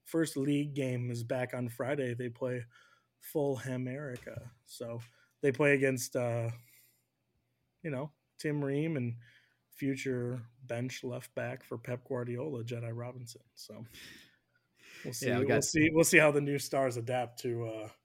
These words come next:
Speaker 1: future Pep boy.
Speaker 2: Yeah, we got that one kicking us off this weekend again to get back into it. Everton's first game under Sean Dyche is just a nice little, you know,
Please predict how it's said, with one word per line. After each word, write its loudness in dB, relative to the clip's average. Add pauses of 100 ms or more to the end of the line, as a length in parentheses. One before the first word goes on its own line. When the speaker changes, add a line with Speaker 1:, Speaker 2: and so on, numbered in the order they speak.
(720)
Speaker 1:
future -8
Pep -10
boy. -8 (600)
Speaker 2:
Yeah, -2
we 2
got 4
that 6
one 0
kicking 0
us 0
off 2
this -2
weekend -2
again -2
to -4
get -2
back -2
into -2
it. 0 (1000)
Everton's 4
first 2
game 2
under 2
Sean 0
Dyche 2
is -2
just -4
a -2
nice 0
little, 2
you -4
know, -2